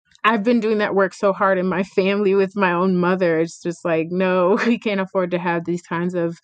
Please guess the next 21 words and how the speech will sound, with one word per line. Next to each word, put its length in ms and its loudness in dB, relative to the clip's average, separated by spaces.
words 560 2
and, 320 -2
and 440 -2
ideas 680 0
that 300 0
are 320 0
so 400 -2
anti-poor 1700 -2
people. 560 -4
It's 320 -4
not, 280 0
that 160 4
is 160 0
white 180 0
supremacy 760 -2
and 320 -4
not 240 2
on 120 2
my 200 0
farm. 440 -4
So 320 2